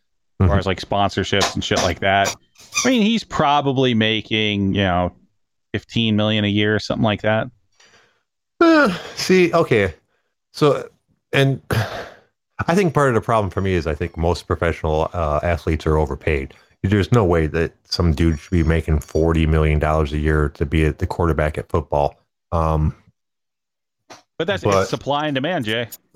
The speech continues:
Speaker 2: Right, right.
Speaker 1: Supply and demand. People buy the tickets. People watch it on T V. There's a reason that just the rights for a T V station to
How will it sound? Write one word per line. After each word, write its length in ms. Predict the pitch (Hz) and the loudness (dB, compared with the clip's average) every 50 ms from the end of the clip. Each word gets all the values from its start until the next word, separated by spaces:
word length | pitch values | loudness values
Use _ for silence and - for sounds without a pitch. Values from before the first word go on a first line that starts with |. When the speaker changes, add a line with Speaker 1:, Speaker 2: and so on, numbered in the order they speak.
| - - 104 | -6 -2 0
Speaker 2:
Right, 300 | 90 90 85 78 78 - | 2 2 2 2 0 0
right. 220 | - 87 80 78 78 | 0 0 2 2 2
Speaker 1:
Supply 380 | 82 - - 107 110 117 123 | 0 -2 -2 -2 -2 0 0
and 100 | 82 78 | 0 0
demand. 320 | - 127 127 117 110 101 92 | 0 0 -2 -2 -2 -4 -4
People 240 | - 117 110 - 120 | -4 -4 -4 -4 -2
buy 220 | 110 120 123 127 | -2 0 0 0
the 80 | 117 107 | -2 -4
tickets. 480 | - - 131 135 131 147 139 131 - - | -4 -4 -4 -4 -2 -2 -4 -4 -4 -6
People 300 | - 123 117 - 113 110 | -8 -8 -6 -4 -2 -2
watch 280 | 110 113 117 - - | 0 0 0 -2 -2
it 60 | 110 | -2
on 140 | 110 104 104 | -2 -2 -2
T 240 | 92 - 117 113 107 | -2 -2 -2 0 0
V. 360 | 104 135 139 135 131 131 127 - _ _ - - - - - - | 0 0 0 0 0 -2 -4 -8 _ _ -6 -6 -6 -6 -6 -4
There's 200 | - 127 139 113 | -2 0 0 0
a 40 | 123 | 0
reason 560 | 120 113 135 147 156 151 117 127 120 113 110 | 0 2 2 2 2 2 2 2 2 2 2
that 420 | 104 107 110 107 107 104 98 104 110 | 2 2 2 2 2 0 -2 -4 -4
just 300 | 107 - 127 123 - - | -2 -2 -2 -2 -2 -2
the 100 | 127 113 | -2 0
rights 380 | 107 107 117 120 131 123 - | 2 2 2 2 2 0 -2
for 160 | - - 117 107 | -4 -2 -2 -2
a 40 | |
T 220 | - - 127 120 117 | -2 0 -2 0 0
V 160 | 117 120 123 | 0 0 0
station 560 | - - 120 120 127 117 - - 127 123 113 - | -2 -2 -2 0 -2 -2 0 0 0 0 0 0
to 380 | - 113 104 101 98 95 90 | 0 0 2 2 2 0 0